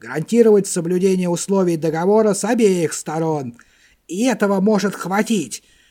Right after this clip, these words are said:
Мнение Радиши по поводу отряда колебалось где-то между взглядами Копченого и принца.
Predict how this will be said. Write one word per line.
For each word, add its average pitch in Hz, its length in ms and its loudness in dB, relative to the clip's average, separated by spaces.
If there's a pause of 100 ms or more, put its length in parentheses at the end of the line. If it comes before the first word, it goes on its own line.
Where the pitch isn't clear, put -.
(240)
Мнение 196 540 -4
Радиши 185 460 -4
по 165 140 -8
поводу 175 400 -4
отряда 190 460 -4
колебалось 165 680 -4
где-то 156 360 -6
между 156 320 -4
взглядами 147 580 -6
Копченого 139 720 -8
и 131 100 -4
принца. 127 600 -8